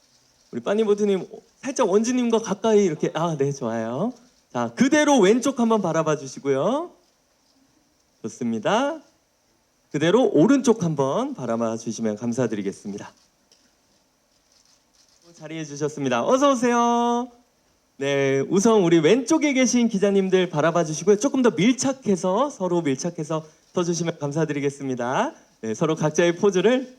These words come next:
네, 한번 부탁드립니다. 자,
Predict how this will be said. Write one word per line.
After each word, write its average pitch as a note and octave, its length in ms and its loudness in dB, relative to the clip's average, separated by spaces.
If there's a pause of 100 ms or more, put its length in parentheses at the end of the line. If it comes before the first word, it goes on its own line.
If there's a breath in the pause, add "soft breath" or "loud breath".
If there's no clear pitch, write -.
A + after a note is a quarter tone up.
네, G3+ 160 -6
한번 C#3 420 -2
부탁드립니다. C3 920 -4 (960)
자, C3+ 480 -4